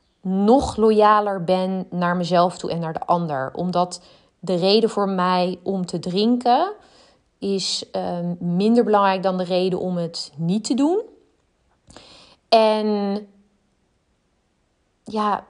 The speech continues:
wat, wat ik net al zei over je mooiste leven leiden, dat dat heel eervol is ook naar je voorouders toe. Maar dat niet drinken ook heel eervol is. In die zin dat ik, dat ik het niet doorzet. En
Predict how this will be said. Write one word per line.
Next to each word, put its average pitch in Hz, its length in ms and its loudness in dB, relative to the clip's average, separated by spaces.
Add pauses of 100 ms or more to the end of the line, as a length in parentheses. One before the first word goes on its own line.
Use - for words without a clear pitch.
(160)
wat, 208 200 0
wat 208 120 2
ik 214 100 0
net 214 180 0
al 208 80 0
zei 202 160 4
over 190 120 -2
je 202 60 0
mooiste 208 380 0
leven 220 260 4
leiden, 240 300 2
dat 196 180 0
dat 196 200 0
heel 190 220 -4
eervol 214 640 0
is 196 400 -6
ook 196 280 0
naar 180 200 0
je 175 120 0
voorouders 240 640 2
toe. 302 300 0 (640)
Maar 196 400 2
dat 190 180 2
niet 208 380 2
drinken 208 640 0
ook 226 440 2 (640)
heel 175 320 -2
eervol 160 540 0
is. 202 560 -2 (600)
In 214 180 4
die 220 160 2
zin 220 280 2
dat 214 240 4
ik, 196 280 -6
dat 202 140 0
ik 202 80 -4
het 185 120 -2
niet 208 260 0 (100)
doorzet. 180 640 2
En 185 480 -4